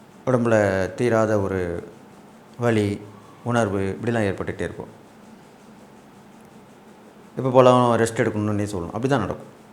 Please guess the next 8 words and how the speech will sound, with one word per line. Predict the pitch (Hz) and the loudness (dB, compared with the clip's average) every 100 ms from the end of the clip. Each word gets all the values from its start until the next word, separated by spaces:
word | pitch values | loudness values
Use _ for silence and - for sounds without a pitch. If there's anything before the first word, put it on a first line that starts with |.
| - 156 | 0 4
அதெல்லாமே | 170 180 180 147 | 6 6 6 6
மீறி | 156 127 | 4 4
நீங்க | 104 92 | 0 -2
வரணும், | 92 92 131 | -4 -8 0
எழுந்து | 135 113 98 | 2 4 0
வரணும், | 85 80 - - - - - - - - - - - | -2 -10 -14 -20 -20 -20 -20 -20 -20 -20 -20 -6 2
துணிஞ்சு | 165 156 110 | 4 6 4
வரணும். | 85 82 | 2 -4